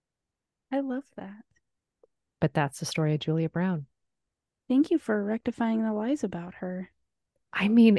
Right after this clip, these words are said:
Speaker 2: 'cause it started out like, I mean, granted, it's creepy as hell. "When I die, I'm gonna take the whole town with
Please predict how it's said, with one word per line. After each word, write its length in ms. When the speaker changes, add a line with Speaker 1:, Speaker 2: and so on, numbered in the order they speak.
Speaker 2:
'cause 160
it 120
started 440
out 220
like, 360
I 80
mean, 180
granted, 380
it's 140
creepy 340
as 100
hell. 220
"When 220
I 120
die, 220
I'm 80
gonna 100
take 220
the 80
whole 160
town 300
with 160